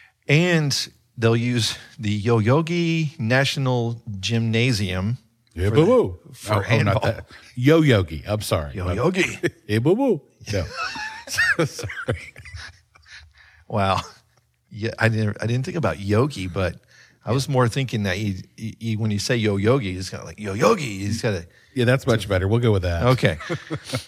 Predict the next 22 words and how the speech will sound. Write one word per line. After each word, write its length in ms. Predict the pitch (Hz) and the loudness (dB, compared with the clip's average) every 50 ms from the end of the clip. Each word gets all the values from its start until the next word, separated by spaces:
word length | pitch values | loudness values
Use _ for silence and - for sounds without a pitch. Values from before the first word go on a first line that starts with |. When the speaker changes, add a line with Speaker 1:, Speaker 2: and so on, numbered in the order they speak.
| - - - _ - 117 - - | -12 -16 -16 _ -16 -12 -4 0
Speaker 1:
But 140 | 123 117 | 0 2
yogi's 380 | 117 120 135 156 147 123 110 - | 4 4 4 4 2 0 -2 -2
cool. 340 | - - 117 101 95 104 113 - | -2 0 0 0 0 0 -2 0
Um, 500 | - 117 117 113 110 107 104 104 95 - - _ _ _ _ - | 2 4 4 6 4 4 2 0 -4 -8 -12 _ _ _ _ -8
now, 240 | 135 135 131 123 92 | -2 0 2 2 4
the 120 | 127 123 | 4 2
Tokyo 640 | 113 - 170 165 170 - - 156 139 - 123 117 113 | 4 4 4 2 2 2 2 2 4 4 4 2 0
Speaker 2:
<clears throat> 0 | |
Speaker 1:
National 840 | 113 110 110 110 120 123 120 - - 127 123 120 120 117 120 120 - | -2 0 0 2 2 2 2 0 -2 0 0 2 2 2 0 -2 -4
Stadium 560 | - - - - 117 113 117 117 120 120 120 | -6 -4 0 2 2 2 2 2 0 0 0
will 120 | 107 110 101 | -2 -2 -2
also 280 | 98 107 107 - - | -2 -2 -2 -4 -6
be 100 | 110 110 | -6 -6
used. 340 | 104 107 107 107 107 104 - - - - - - - - - - - - - | -4 -4 -4 -4 -4 -6 -10 -14 -20 -20 -20 -20 -20 -20 -20 -20 -20 -16 -6
Uh, 320 | - 113 117 117 117 113 110 | -2 2 2 4 4 2 2
this 240 | 107 135 143 - | 2 2 2 2
is 60 | 147 120 | 0 -2
supposed 240 | - 143 139 131 | -2 0 -2 -2
to 80 | - 120 | -2 -2
be 140 | 120 117 107 | -2 -2 -2
completely 520 | - - 113 104 - 131 127 - 107 113 | -2 -4 -4 -2 -2 -2 -2 0 0 2
revamped 640 | 107 117 120 131 127 120 113 113 110 110 104 - | 2 4 4 4 4 4 2 2 2 0 -2 -4